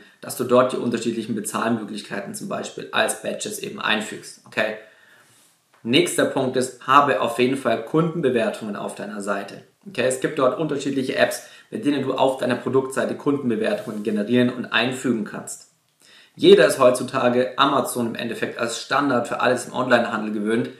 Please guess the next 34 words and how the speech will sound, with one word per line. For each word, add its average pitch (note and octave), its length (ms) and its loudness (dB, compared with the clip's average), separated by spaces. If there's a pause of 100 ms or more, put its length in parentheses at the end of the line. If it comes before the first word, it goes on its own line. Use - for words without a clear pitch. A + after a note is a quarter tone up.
(380)
Du A#2+ 220 -4
hast C#3 180 0
im B2 100 -4
Endeffekt A#2 520 -2
bei G2+ 380 -2 (340)
Amazon A#2+ 720 0
bis C3+ 180 0
auf - 200 -4
die A2+ 180 -4
wirklich, B2 420 0 (180)
ja, - 120 0
du A#2 80 0
hast C#3+ 160 0
natürlich B2 360 0
auch A#2+ 380 0
Verkäufer C3 560 4
auf A#2 180 0
Amazon, A#2+ 440 0
die A2+ 100 -2
sind C3 160 2
nicht C#3 140 0
besonders A#2+ 360 0
talentiert, A2+ 640 -2 (840)
ähm, G#2+ 280 2 (520)
die B2 80 -4
schauen C#3 260 4
nicht C#3+ 140 -2
besonders A#2+ 360 0
drauf, A#2 220 -2
wie A#2+ 60 -2
gut C3 180 -2
ist B2 80 -6
meine A#2 180 -2
Produktseite, A#2+ 720 0